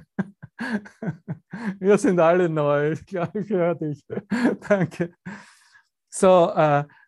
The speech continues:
ein Symptom meines eigenen tiefen Verlustgefühls im menschlichen Bewusstsein, das ist, was Angst, als Angst hier bezeichnet wird. Und das ist höchst, höchst wertvoll,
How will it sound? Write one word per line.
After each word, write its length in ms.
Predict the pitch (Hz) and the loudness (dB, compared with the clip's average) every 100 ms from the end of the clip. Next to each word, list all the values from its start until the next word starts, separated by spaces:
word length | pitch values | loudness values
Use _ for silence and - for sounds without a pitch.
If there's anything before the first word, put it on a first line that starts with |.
| - | -2
ein 180 | 165 | 0
Symptom 840 | 151 170 160 - 180 185 233 262 262 _ _ _ | 0 0 -2 -2 -2 0 0 -2 -8 _ _ _
meines 460 | 143 143 139 - - | -8 -6 -6 -8 -4
eigenen 680 | 170 196 196 180 165 - | -2 -2 -2 -4 -6 -8
tiefen 460 | - 180 185 - 170 | -8 -6 -6 -8 -10
Verlustgefühls 1300 | - 131 139 156 - - 151 - 135 135 135 - - | -10 -8 -6 -8 -10 -14 -14 -10 -8 -8 -8 -14 -12
im 320 | 143 131 127 | -8 -6 -6
menschlichen 640 | 131 156 170 - 156 151 | -8 -10 -10 -12 -12 -10
Bewusstsein, 840 | 127 120 143 165 - - 143 110 104 _ _ | -10 -8 -4 -4 -6 -12 -12 -12 -16 _ _
das 260 | - 139 - | -4 -4 -4
ist, 180 | 139 - | -10 -8
was 200 | 131 - | -12 -12
Angst, 580 | 135 139 127 - _ _ _ _ _ _ | -10 -10 -10 -14 _ _ _ _ _ _
als 320 | - 135 - | -10 -10 -8
Angst 380 | 139 147 131 - | -8 -8 -8 -10
hier 180 | 147 123 | -10 -8
bezeichnet 680 | 135 - 131 120 151 131 | -10 -8 -8 -8 -10 -10
wird. 240 | 123 110 - - - | -10 -12 -14 -20 -6
Und 140 | 139 | -2
das 200 | 143 131 | -2 -2
ist 220 | 143 - _ _ | -6 -8 _ _
höchst, 500 | - 156 175 175 170 | -4 2 4 2 0
höchst 240 | 160 156 - | -6 -6 -6
wertvoll, 500 | 151 165 - 139 | -6 -6 -6 -8